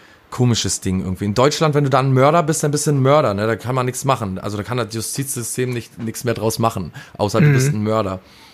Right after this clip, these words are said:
Speaker 1: So, in Amerika kannst du von einem Mörder auch zu einem Totschläger werden oder zu einem, weiß ich nicht, äh, Körperverletzung mit Todesfolge oder so. Die, ich glaube, achtundneunzig Prozent der, die, äh, der, dieser Anklagen gehen so durch, ne, dass man Deals macht, ne?
Speaker 2: Genau, das ist eine Geldfrage. So, wer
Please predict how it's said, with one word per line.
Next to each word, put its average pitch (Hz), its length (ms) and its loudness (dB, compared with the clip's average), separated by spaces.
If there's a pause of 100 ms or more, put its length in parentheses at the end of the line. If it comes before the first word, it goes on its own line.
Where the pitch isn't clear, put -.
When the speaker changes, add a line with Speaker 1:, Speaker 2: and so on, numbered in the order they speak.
(140)
Speaker 1:
So, 110 160 -2
in 113 80 0
Amerika 127 440 2
kannst 131 240 -4
du 127 40 -4
von 131 200 -2
einem 123 140 0
Mörder 131 320 4
auch 131 140 0
zu - 120 -4
einem 127 140 0
Totschläger 101 560 -2
werden 98 220 -2
oder 98 220 -2
zu - 120 -6
einem, 101 320 0
weiß 95 160 -2
ich 110 60 -6
nicht, 95 180 -6 (300)
äh, 101 100 -4
Körperverletzung 117 680 0
mit 110 100 -2
Todesfolge 117 580 0
oder 92 140 -4
so. 95 80 -8
Die, 95 260 -6 (440)
ich 95 60 -10
glaube, 117 240 2
achtundneunzig 127 540 0
Prozent 123 320 -2
der, 120 80 4
die, 135 220 2
äh, 113 260 2
der, 107 240 0
dieser 107 300 -2
Anklagen 117 440 0
gehen 95 280 0
so 98 120 -4
durch, 92 360 -4
ne, 101 100 -4
dass 104 140 -6
man 98 160 -4
Deals 127 360 2
macht, 90 360 -8
ne? 104 260 -6 (880)
Speaker 2:
Genau, 185 240 4
das 131 120 0
ist - 40 -2
eine 147 120 4
Geldfrage. 123 680 2
So, 110 140 -6
wer 117 240 -4